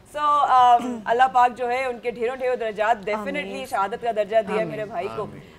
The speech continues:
Speaker 1: इंशाल्लाह उनके बच्चे भी आज हमारे साथ होंगे। भाभी की भी पूरी कोशिश है, आज का मसरूफ दिन होता है ज़रा उनकी फैमिली के हवाले से, वो खुद आपसे शेयर करेंगे।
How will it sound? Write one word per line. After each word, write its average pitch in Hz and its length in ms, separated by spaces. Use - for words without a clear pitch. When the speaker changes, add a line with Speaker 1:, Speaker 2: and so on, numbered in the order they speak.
Speaker 1:
इंशाल्लाह 220 420
उनके 233 160
बच्चे 214 260
भी 208 100
आज 226 200
हमारे 220 160
साथ 214 200
होंगे। 214 240
भाभी 214 300
की 247 80
भी 254 80
पूरी 226 200
कोशिश 226 340
है, 240 60
आज 214 160
का 247 80
मसरूफ 226 340
दिन 262 180
होता 240 200
है 233 80
ज़रा 226 200
उनकी 220 160
फैमिली 202 360
के 226 120
हवाले 190 280
से, - 120
वो - 40
खुद 240 180
आपसे 226 220
शेयर 226 220
करेंगे। 208 340